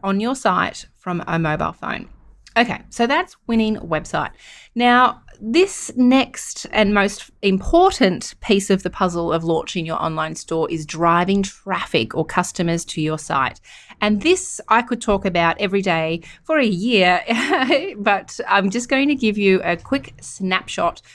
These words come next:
for the sake of time today. Because once you've launched your online store, that's the equivalent of, I guess, I, I sa-, often say this, birthing the baby and, and coming home from the hospital with that beautiful little baby, baby that you're so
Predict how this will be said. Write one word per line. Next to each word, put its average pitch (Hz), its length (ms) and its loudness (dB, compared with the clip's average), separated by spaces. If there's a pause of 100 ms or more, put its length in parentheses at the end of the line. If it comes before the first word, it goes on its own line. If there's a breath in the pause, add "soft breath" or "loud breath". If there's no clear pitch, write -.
(180 loud breath)
for 220 100 -2
the 277 100 -2
sake 220 260 0
of - 60 -20
time 202 240 0
today. 185 420 0 (720)
Because 214 380 4 (240 loud breath)
once 277 400 2
you've 359 160 4
launched 220 500 2
your 196 160 0
online 185 360 0
store, 185 280 0
that's 226 220 -2
the 294 60 -2
equivalent 214 520 0
of, 170 300 -6
I 175 80 -4
guess, 165 320 -8
I, 185 320 4
I 196 40 -4
sa-, - 200 -4
often 190 220 -2
say 185 120 -2
this, 165 140 -8
birthing 190 440 4
the 214 60 2
baby 160 460 2
and, 151 220 -2
and 160 120 -6
coming 226 280 2
home 202 240 4
from 196 160 -2
the 202 60 0
hospital 180 360 -4
with 170 140 -2
that - 200 -4
beautiful 214 400 0
little 185 200 0
baby, 165 540 -2
baby 165 260 -2
that 123 180 -10
you're 143 100 -8
so 208 440 2